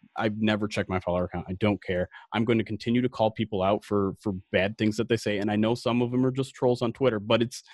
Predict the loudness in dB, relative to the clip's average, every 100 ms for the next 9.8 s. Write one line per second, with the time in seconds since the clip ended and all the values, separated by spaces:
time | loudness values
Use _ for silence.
0 | -20 -2 0 2 2 2 0 0 0 2
1 | 2 2 0 2 2 0 2 4 4 0
2 | -4 -8 -10 -14 -20 -4 0 0 0 -2
3 | 0 0 -2 -6 -8 _ _ _ -6 -2
4 | 2 2 0 0 2 2 -2 0 -2 0
5 | -2 2 2 2 0 -4 -4 -6 -8 _
6 | 0 0 _ _ _ -6 -2 0 2 0
7 | -2 0 2 2 0 -2 -10 -6 4 4
8 | 4 -12 -20 _ -2 -2 -2 0 2 2
9 | -2 -4 2 2 2 -2 -2